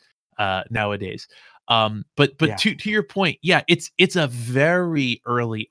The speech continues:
Speaker 1: aughts sort of, uh, movie in the sense of, like, y-, you know, th-, that's when I was finishing high school was when this started coming out. And when I got into college, there was a sense, there was a palpable sense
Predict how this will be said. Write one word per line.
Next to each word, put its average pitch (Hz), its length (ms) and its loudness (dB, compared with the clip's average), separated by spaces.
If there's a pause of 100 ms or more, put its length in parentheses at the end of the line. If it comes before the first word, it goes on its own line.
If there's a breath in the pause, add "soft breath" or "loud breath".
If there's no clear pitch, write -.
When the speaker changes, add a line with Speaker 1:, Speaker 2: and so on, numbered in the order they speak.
Speaker 1:
aughts 104 580 -2 (400)
sort 123 380 -2
of, 107 420 -4 (120)
uh, 104 320 -2
movie 127 460 0
in 117 100 -4
the 113 80 -4
sense 135 420 -4
of, 110 420 -6 (160)
like, 113 220 0
y-, 151 120 -4
you 165 100 -2
know, 113 180 0
th-, 123 200 -6
that's 202 280 2
when 180 120 -2
I 123 180 2
was 123 340 0
finishing 131 520 0
high 107 180 2
school - 340 -6
was 104 160 -12
when 110 180 -4
this 110 140 -6
started 107 360 -4
coming 101 320 -8
out. - 300 -12 (580 loud breath)
And 127 420 6
when 127 180 2
I 185 120 2
got 175 340 0
into 143 220 0
college, 107 680 -4 (560 soft breath)
there 139 300 2
was 170 260 0
a 123 60 -2
sense, 120 460 0
there 147 100 0
was 139 120 0
a 113 140 -4
palpable 151 600 0
sense - 600 -4